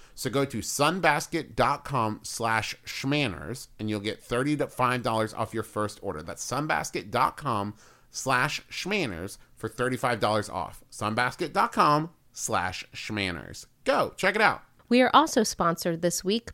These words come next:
Speaker 2: by LinkedIn. Hiring's hard, especially from job boards, but there's a better place to find great talent, and seventy percent of the U S workforce is already there.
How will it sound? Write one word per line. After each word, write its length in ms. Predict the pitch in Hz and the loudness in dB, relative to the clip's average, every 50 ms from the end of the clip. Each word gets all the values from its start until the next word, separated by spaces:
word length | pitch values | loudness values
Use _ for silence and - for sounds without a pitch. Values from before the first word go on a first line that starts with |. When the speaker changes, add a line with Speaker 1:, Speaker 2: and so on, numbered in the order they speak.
| - | 2
Speaker 2:
by 240 | - 208 208 208 220 | 6 6 8 8 6
LinkedIn. 880 | 214 196 175 160 165 208 220 - - - - 269 349 370 269 - - 151 - - - - - - - - - - - - - | 4 2 2 4 4 2 0 -2 -2 0 4 4 6 4 4 2 -2 -6 -14 -18 -20 -20 -20 -20 -20 -20 -20 -20 -4 6 8
Hiring's 440 | 226 262 285 294 285 285 294 269 - | 8 10 10 8 6 6 4 2 4
hard, 420 | - - 185 165 143 - - - - | 6 8 8 8 8 6 2 -2 -6
especially 540 | - - - - 240 247 - - - 226 | -6 -4 2 4 4 4 4 2 0 0
from 260 | 226 - 220 220 214 180 | 2 2 2 2 2 2
job 320 | - 160 156 208 233 220 | 2 4 6 4 4 4
boards, 440 | - - - - - - - - - 196 | 0 -6 -6 -6 -8 -8 -10 -10 -4 0
but 160 | 185 180 - | -2 2 4
there's 220 | 180 170 170 - | 4 4 4 2
a 40 | 170 | 0
better 300 | 165 - 147 147 233 254 | 0 2 2 4 4 2
place 320 | - - - - 175 - | 0 0 -2 -2 -2 -4
to 100 | - - 170 | -6 -6 -4
find 340 | - - 160 160 165 165 - | -2 -2 -2 0 -2 -2 -2
great 300 | - 135 131 180 - - | -2 -2 -2 -2 -4 -4
talent, 420 | - 160 135 117 139 - - - - - - - - - | -2 0 0 0 0 -2 -4 -8 -14 -18 -18 -18 -2 2
and 140 | - 180 180 | 4 4 4
seventy 360 | - - 185 175 165 190 220 226 | 4 4 4 4 4 4 2 0
percent 500 | - - 269 - - - 180 175 202 - - | 2 0 0 0 0 0 0 0 0 -2 -4
of 80 | 175 | -4
the 100 | 156 170 | -2 0
U 160 | 175 190 214 | 2 2 2
S 160 | 240 240 - - | 2 2 0 -2
workforce 600 | - 156 165 - - - 202 220 240 - - - | -4 -4 -4 -2 0 2 2 2 2 -2 -4 -4
is 160 | - 247 - - - | -4 -4 -2 0 2
already 300 | 151 151 156 180 226 247 | 4 4 4 4 2 2
there. 360 | 277 320 392 370 196 165 | 2 2 2 2 0 -2